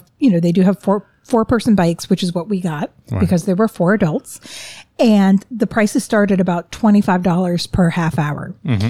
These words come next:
Speaker 1: So if you return it within the half hour, you're set because we paid up front.
Speaker 2: Right.
Speaker 1: There were no discounts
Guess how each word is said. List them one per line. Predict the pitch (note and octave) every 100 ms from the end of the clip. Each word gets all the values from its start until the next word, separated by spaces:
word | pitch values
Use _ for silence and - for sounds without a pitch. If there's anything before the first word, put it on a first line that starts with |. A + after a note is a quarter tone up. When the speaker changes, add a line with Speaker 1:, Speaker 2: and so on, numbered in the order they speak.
| -
Speaker 1:
So | - - G3 F3+ F#3
if | G#3+ G#3
you | F#3
return | E3+ F#3+ F3+
it |
within | E3+ F3+
the | F3
half | E3 F3
hour, | A#3+ C4 C4 B3
you're | F#3
set | D#3+ - A#3 -
because | G3 E3+
we | G3
paid | F3+ G3+
up | F3 -
front. | - A3+ D#3+ - - _ _ _
Speaker 2:
Right. | G2+ D#2 - - - -
Speaker 1:
There | G3+ G#3
were | G#3 G3+ G3
no | A3+ D#4
discounts | D4 C4 - F3+ D3 - - -